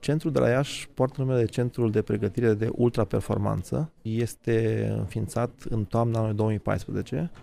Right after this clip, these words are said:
În principiu, copiii sunt, uh, juniori, au vârsta până în cincisprezece ani jumate. Încercăm să-i pregătim pentru concursurile internaționale.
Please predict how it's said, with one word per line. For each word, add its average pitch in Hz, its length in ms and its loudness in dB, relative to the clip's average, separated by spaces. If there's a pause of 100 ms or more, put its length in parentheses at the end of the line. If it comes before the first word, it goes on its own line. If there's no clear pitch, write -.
În 151 80 0
principiu, 165 400 -2
copiii 135 380 4
sunt, 131 340 -2 (220)
uh, 107 360 4
juniori, 104 560 -2
au 110 160 -2
vârsta 107 600 -2
până 113 200 0
în 107 60 -2
cincisprezece - 360 -6
ani 101 100 -2
jumate. 131 480 -2 (200)
Încercăm 120 480 0
să-i 127 180 0
pregătim 117 440 -2
pentru 104 680 -2 (140)
concursurile 107 600 -4
internaționale. 113 880 0